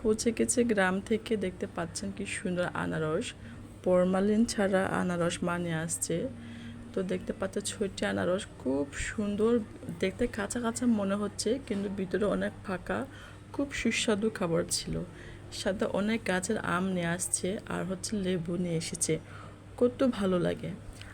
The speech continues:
আর আমার শরীরটা যেহেতু ভালো ছিল না, অসুস্থ ছিল, এই জন্য আনারস খে-, খেতে সুন্দর করে একদম, আহ, মরিচ দিয়ে, লেবু দিয়ে মেখে খাচ্ছিলাম। এ পুরা একটি আনারস কেউ খেতে চায়নি।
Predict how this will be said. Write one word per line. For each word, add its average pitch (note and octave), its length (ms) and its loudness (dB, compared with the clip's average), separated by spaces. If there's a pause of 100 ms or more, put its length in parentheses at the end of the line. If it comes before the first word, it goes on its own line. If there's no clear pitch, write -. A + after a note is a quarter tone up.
(160)
আর F#3+ 160 2
আমার G3 300 0
শরীরটা G#3 420 4
যেহেতু A#3 380 6
ভালো G#3+ 280 8
ছিল A3+ 260 4
না, G3+ 220 4
অসুস্থ F#3 460 0
ছিল, F#3 500 6 (480)
এই F3+ 100 6
জন্য G3+ 240 4 (140)
আনারস G3 480 2 (160)
খে-, - 120 -6 (320)
খেতে A3+ 500 2
সুন্দর G3+ 680 2
করে F#3 340 6
একদম, F3 400 4 (640)
আহ, D3+ 140 -2
মরিচ F3+ 560 2
দিয়ে, A3 260 6
লেবু F3+ 360 2
দিয়ে G3 240 2
মেখে F#3 320 0
খাচ্ছিলাম। E3 640 -2 (560)
এ G3 60 4 (160)
পুরা A#3+ 300 4
একটি F#3 300 0
আনারস A3 540 4 (160)
কেউ G#3+ 220 2 (120)
খেতে - 280 0
চায়নি। C#3+ 460 0